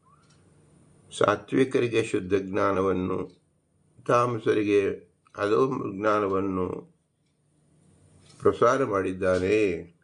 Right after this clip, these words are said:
ಅದನ್ನು ಸರಿಯಾಗಿ ತಿಳಿಯಿರಿ ಅಂತ ಹೇಳಿ ವೇದವ್ಯಾಸ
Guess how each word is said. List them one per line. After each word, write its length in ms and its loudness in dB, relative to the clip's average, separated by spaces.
ಅದನ್ನು 220 -4
ಸರಿಯಾಗಿ 500 0
ತಿಳಿಯಿರಿ 500 -4
ಅಂತ 160 -6
ಹೇಳಿ 380 -2
ವೇದವ್ಯಾಸ 460 -2